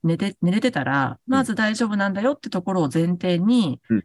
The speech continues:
Speaker 1: 今の自分の体の子供がどうなのかっていうのを見てあげてほしいんですね。
Speaker 2: うん。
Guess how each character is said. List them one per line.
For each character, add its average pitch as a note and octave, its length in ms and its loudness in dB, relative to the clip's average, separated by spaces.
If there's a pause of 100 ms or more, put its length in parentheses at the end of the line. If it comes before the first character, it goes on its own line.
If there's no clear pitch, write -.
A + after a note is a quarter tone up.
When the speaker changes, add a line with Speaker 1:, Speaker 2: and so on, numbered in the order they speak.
(120)
Speaker 1:
今 D4+ 280 -2
の D3+ 260 0
自 D3+ 180 -2
分 B3+ 160 2
の C4+ 100 2
体 B3 400 2
の A3+ 100 -2
子 A3 140 0
供 A3+ 200 2
が G#3 100 -2
ど C4+ 160 2
う B3 40 2
な E3+ 100 0
の C#3 120 -2
か A3 100 -2
っ A3 60 -2
て - 80 -10
い D3 40 0
う - 20 2
の C#3 60 0
を - 20 0
見 C3+ 120 0
て B2+ 120 -4
あ B2 40 -2
げ A#2 60 -4
て A2+ 80 -6
ほ E3+ 40 -4
し - 80 -8
い - 20 -4
ん - 20 -2
で - 60 -4
す - 80 -10
ね。 F#3 120 -6 (220)
Speaker 2:
う G#2 80 0
ん。 F#2 720 2